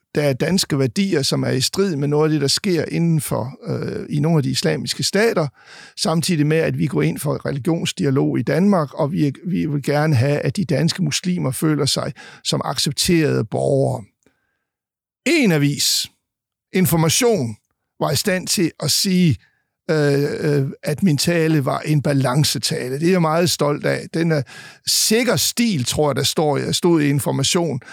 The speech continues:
hvor en journalist sagde, øh, skrev, at Johannes Lebech var god til at balancere mellem kritik over for islam og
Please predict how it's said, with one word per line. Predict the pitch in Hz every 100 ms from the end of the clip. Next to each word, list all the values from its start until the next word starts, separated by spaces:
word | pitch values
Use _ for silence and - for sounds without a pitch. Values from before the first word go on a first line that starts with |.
| - -
hvor | - 151
en | 147
journalist | 156 - 156 143 185 - -
sagde, | 165 151 160 147 - - _ -
øh, | 143 -
skrev, | - - 165 180 -
at | 143 -
Johannes | 143 151 143
Lebech | 185 196 160 131
var | 135 131 - _
god | 196 214 -
til | - 190
at | 147
balancere | 131 135 135 147 - 196 190 147 - - -
mellem | - 156 143 147
kritik | - 156 - 240 247 -
over | 160 151 139
for | 151 127
islam | 139 - 151 160 185 190
og | - 135